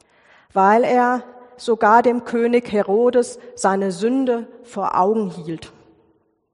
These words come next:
Ja, und nun sitzt er da im Gefängnis. Er bekommt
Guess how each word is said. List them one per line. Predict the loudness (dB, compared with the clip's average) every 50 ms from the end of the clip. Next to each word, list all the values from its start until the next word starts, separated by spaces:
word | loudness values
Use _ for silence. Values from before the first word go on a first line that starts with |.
| _ _ _ _ _ _ _ _ _ _ _ _ _ -20 _ -20 -20 _ _ _ _ _ _ _ _ _ _ _ _ _ _ _ _
Ja, | 2 4 4
und | 4 4 2
nun | 2 2 2 0
sitzt | 0 -2 -4 -2 0 0
er | 2 2
da | 2 2 2 2 0
im | 0 -2 -2
Gefängnis. | -4 -4 -6 -8 -8 -8 -6 -6 -8 -8 -10 -10 -12 -16 -18 -20 -20 _ _ _ _ _ _ _ _ _ _ _ _ _ _ _
Er | -6 -6 -6
bekommt | -6 -8 -4 0 2 2 2 0 -2 -6 -10 -14 -20